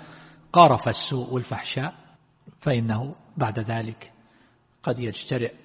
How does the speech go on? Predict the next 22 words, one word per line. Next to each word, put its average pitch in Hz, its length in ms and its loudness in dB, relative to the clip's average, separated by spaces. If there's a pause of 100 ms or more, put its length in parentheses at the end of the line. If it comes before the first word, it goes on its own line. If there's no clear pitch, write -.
(240)
على 120 240 -2
استحلالها. 101 880 -6 (280)
فيقول: 107 360 -4
"هذا 107 280 -4
لا 104 120 -8
شيء 113 280 -8
فيه، 113 280 -10 (240)
هذا 113 180 0
جائز"، 113 460 -2 (640)
ونحو 139 320 2
ذلك، 135 420 2 (100)
فيستحل. 120 600 2 (680)
وهذا 160 300 8
كثر 175 400 2
في 117 160 -6
مثل 110 280 -6
هذه 110 360 -6 (220)
الأوقات، 139 520 -4 (580)
بحيث 120 400 0 (400)
إن 127 240 0
الشهوات 127 1000 2 (360)
قد 127 180 -2